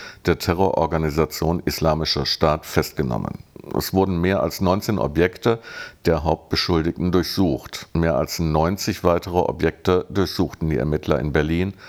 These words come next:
Bayern, Bremen, Baden-Württemberg, Hamburg, Hessen, Rheinland-Pfalz, Thüringen, Niedersachsen und Nordrhein-Westfalen. Das teilte die Behörde letzte Woche mit. Es sei dabei um ein Finanzierungsnetzwerk des I S gegangen.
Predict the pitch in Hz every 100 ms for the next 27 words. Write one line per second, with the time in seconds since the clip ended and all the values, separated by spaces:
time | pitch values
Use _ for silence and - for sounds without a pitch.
0 | - - - 80 87 92 95 85 - 90
1 | 95 101 98 95 90 80 73 76 - 82
2 | 82 82 - 76 76 73 71 - - -
3 | - - _ - 92 - 95 90 - 76
4 | 78 92 95 82 - 78 73 71 - -
5 | - - 80 80 80 80 82 82 80 78
6 | 85 71 69 62 - 85 85 - 71 71
7 | 78 - 73 67 69 78 73 76 - -
8 | 71 69 - - _ - - - - -
9 | - _ - 98 107 107 117 95 85 80
10 | 92 101 85 - - 69 65 85 78 62
11 | - - _ _ - 98 92 - 104 110
12 | 117 90 85 85 85 87 - 82 82 -
13 | 95 85 - 110 113 82 - 76 71 -
14 | 78 78 90 - 71 71 85 - 147 -
15 | - - - -